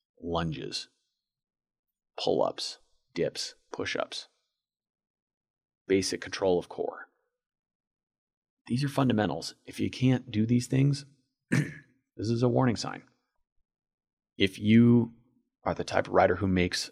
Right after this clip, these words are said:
a three millimeter change to your cleats and it gives you instant knee pain,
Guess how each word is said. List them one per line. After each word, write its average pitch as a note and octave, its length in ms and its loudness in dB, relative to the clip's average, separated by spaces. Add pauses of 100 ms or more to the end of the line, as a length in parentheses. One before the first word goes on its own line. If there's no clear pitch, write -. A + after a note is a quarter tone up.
(140)
a D#2+ 200 -2 (320)
three G#2 240 2
millimeter G2+ 460 2
change G2 360 -4
to - 80 -6
your E2 120 -10
cleats G#2+ 440 -2 (300)
and F2+ 200 0
it D2+ 100 -8
gives E2+ 200 -2
you E2 160 -6
instant F2 400 -10
knee F#2 160 -8
pain, A#2 420 2